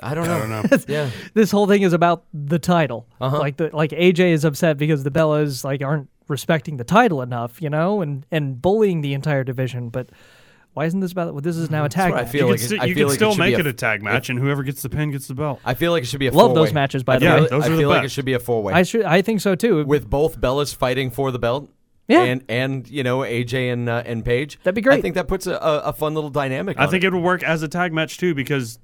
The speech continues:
Speaker 2: whoever gets the pin, their partner's gonna be like, "No, I want it."
Speaker 3: Yeah.
Speaker 1: Yeah.
Speaker 3: So it works.
Speaker 2: So
Speaker 3: But
Speaker 2: if
Speaker 3: that's not what they're doing.
Speaker 2: Yeah,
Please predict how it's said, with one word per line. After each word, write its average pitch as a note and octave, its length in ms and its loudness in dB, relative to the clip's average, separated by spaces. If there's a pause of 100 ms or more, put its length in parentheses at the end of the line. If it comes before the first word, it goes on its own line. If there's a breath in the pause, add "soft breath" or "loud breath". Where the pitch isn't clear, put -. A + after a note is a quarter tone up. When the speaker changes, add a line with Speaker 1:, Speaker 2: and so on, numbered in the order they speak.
(140)
Speaker 2:
whoever C#3+ 260 -2
gets C3+ 180 -4
the C3 100 -8
pin, C#3 440 -2
their C3 160 -2
partner's D3+ 400 -4
gonna C3+ 80 -6
be C3+ 80 -4
like, - 160 -10
"No, D#3+ 220 -4
I C#3+ 140 -6
want A2+ 200 -12
it." - 240 -20
Speaker 3:
Yeah. B3+ 140 4 (180)
Speaker 1:
Yeah. A2 200 -6 (160)
Speaker 3:
So A3 260 2
it A#3 40 0
works. A#3 420 -6 (160)
Speaker 2:
So - 120 -4
Speaker 3:
But C3+ 140 8
Speaker 2:
if - 180 -8 (240)
Speaker 3:
that's F3+ 220 -2
not G3 80 2
what E3 60 0
they're E3 100 2
doing. B2+ 300 -2 (120)
Speaker 2:
Yeah, F#2+ 200 -8